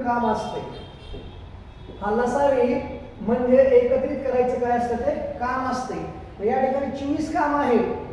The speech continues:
अ, अ हा बारा दिवसामध्ये चोवीस काम करणार आहे आणि चोवीस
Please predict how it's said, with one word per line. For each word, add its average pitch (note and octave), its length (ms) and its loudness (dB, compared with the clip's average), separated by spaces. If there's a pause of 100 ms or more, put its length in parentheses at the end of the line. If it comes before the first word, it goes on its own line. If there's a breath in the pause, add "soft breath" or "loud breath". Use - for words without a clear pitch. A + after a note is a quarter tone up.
(300)
अ, B3+ 140 4 (500)
अ C4 160 4 (300)
हा A#3+ 80 -2 (140)
बारा C#4 280 0
दिवसामध्ये C#4+ 440 -4
चोवीस C#4+ 280 -6
काम C4 240 0
करणार C4 180 -2
आहे G#3+ 340 -4
आणि G#3+ 140 -6 (220)
चोवीस B3 400 -4